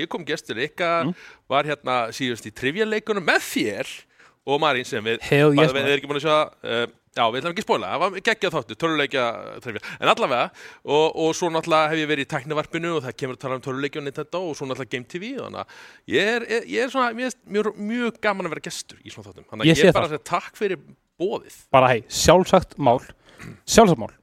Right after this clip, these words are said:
Speaker 2: Og hérna, það er svona hluti af, af einmitt svona umræðefni, uh,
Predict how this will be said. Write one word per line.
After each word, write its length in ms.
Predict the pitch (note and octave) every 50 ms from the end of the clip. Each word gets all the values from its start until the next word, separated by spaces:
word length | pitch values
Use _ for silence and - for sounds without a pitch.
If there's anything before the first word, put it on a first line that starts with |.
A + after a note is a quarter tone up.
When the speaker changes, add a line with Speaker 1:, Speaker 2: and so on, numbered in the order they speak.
| - D3
Speaker 2:
Og 160 | C#3+ C#3 C#3
hérna, 320 | C3+ C3 - C#3 C3 C3 B2+ B2+ -
það 160 | - - D#3 F#3
er 120 | G#3 -
svona 160 | B3 A#3+ - -
hluti 380 | - A#3 D4+ D4 - B3 A#3 A#3+
af, 100 | B3+ C4
af 160 | C4 B3 G3+
einmitt 160 | F3 - -
svona 200 | - F3 F3+ G3
umræðefni, 360 | F#3+ F#3 E3 D#3 D3 D3 C#3 C#3 -
uh, 880 | _ - - - - - - - - - - C#3 C#3 C3+ C3+ C3+ C3